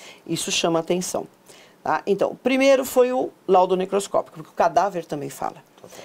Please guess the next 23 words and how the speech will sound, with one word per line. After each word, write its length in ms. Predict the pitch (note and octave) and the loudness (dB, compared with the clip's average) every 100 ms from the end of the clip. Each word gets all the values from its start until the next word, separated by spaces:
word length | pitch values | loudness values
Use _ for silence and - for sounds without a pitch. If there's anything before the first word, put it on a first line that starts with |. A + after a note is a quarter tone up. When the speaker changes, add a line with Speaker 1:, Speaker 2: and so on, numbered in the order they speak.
| - F3+ | -12 -6
Speaker 1:
Então, 240 | F3 A#3 | 0 0
assim, 260 | A#3 F3+ D#3+ | 0 -4 -4
foi 180 | - | -2
pontual, 840 | G3 - A3 C4 A3 F3+ E3 E3+ F#3 | -2 -2 -4 -4 0 4 6 6 2
foi 240 | - D3+ | -4 -6
fantástico 960 | D3+ - A3 G#3+ E3+ F3 F#3 - - F#3 - - - _ | -4 -2 -4 0 0 0 -2 -12 -12 -12 -12 -20 -20 _
a 120 | D#3 | -6
posição, 640 | - F3+ D#3+ - F3 F3 F#3 | -2 -2 -2 -4 0 0 -2
o 40 | |
comprometimento 960 | - F3 E3+ E3 D#3+ F3 D#3+ E3 F#3 E3+ | -4 -4 -2 -4 -4 -4 -2 -2 -4 -6
desses 420 | E3+ G3 F#3+ F#3+ | -2 -2 -2 -6
médicos 460 | F3 E3+ F3 F#3 F3 | 0 0 -2 -8 -2
legistas. 560 | F#3+ D3+ A#2+ - - - | 0 -2 -8 -14 -18 -6
Não 160 | E3+ | -6
que 120 | F#3 A#3+ | -4 -6
os 100 | F#3+ | -6
outros 240 | G#3+ - | -6 -6
não 140 | B3+ | -6
sejam, 340 | D4+ - - - - - - | -4 -6 -8 -10 -20 -20 -4
mas 200 | E3 E3 | -2 0
eles 180 | F3 F3+ | -2 -2
foram 360 | - E3+ F#3+ B3+ - | 0 0 0 -4 -8
taxativos. 760 | - D#3 - G3+ - C3+ C3+ | -4 -4 -4 -8 -8 -12 -14